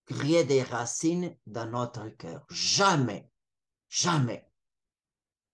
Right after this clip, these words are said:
L'envie, la jalousie, toutes sortes de mauvais sentiments, si on ne les arrache pas de notre cœur, ils vont grandir et après,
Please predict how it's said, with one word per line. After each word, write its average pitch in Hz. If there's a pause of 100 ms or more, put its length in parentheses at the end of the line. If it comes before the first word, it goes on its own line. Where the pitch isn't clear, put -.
(140)
L'envie, 117
la 117
jalousie, 120 (260)
toutes -
sortes 165
de 135
mauvais 123
sentiments, 139 (1200)
si - (420)
on 139
ne 120 (640)
les 131
arrache 135
pas 139
de 127
notre 120
cœur, 165 (140)
ils 113
vont 123
grandir 135 (100)
et 113
après, 127